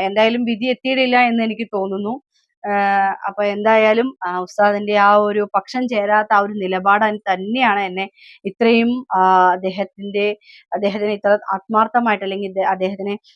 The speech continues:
ഇത്രത്തോളം ഇഷ്ടപ്പെടുത്തുന്നത് ഇങ്ങനെയൊക്കെ തന്നെയാണ്, ഈ ഒരു കാര്യങ്ങളൊക്കെ തന്നെയാണ്. ഞാൻ കാരണം നേരിട്ട് പോയി കണ്ടതാണ്, അവിടുത്തെ പ്രവർത്തനങ്ങളും കാര്യങ്ങളൊക്കെ ഞാൻ നേരിട്ട് പോയി കണ്ടതാണ്. അതുകൊണ്ട് എന്നെ ആരും ഏഹ്, പറഞ്ഞ് പഠിപ്പിച്ച കാര്യങ്ങളൊന്നുമല്ല. എൻ്റെ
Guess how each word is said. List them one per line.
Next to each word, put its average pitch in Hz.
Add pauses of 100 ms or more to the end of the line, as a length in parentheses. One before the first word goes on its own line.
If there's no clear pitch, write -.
(120)
ഇത്രത്തോളം 220
ഇഷ്ടപ്പെടുത്തുന്നത് 247
ഇങ്ങനെയൊക്കെ 202
തന്നെയാണ്, 190 (100)
ഈ 202
ഒരു 208
കാര്യങ്ങളൊക്കെ 190
തന്നെയാണ്. 196 (100)
ഞാൻ 202 (140)
കാരണം 220
നേരിട്ട് 226
പോയി 226
കണ്ടതാണ്, 196 (400)
അവിടുത്തെ 202
പ്രവർത്തനങ്ങളും 208
കാര്യങ്ങളൊക്കെ 214
ഞാൻ 226
നേരിട്ട് 185
പോയി 190
കണ്ടതാണ്. 175
അതുകൊണ്ട് 202 (400)
എന്നെ 233 (200)
ആരും 240 (320)
ഏഹ്, 208
പറഞ്ഞ് 220
പഠിപ്പിച്ച 208
കാര്യങ്ങളൊന്നുമല്ല. 202 (140)
എൻ്റെ 202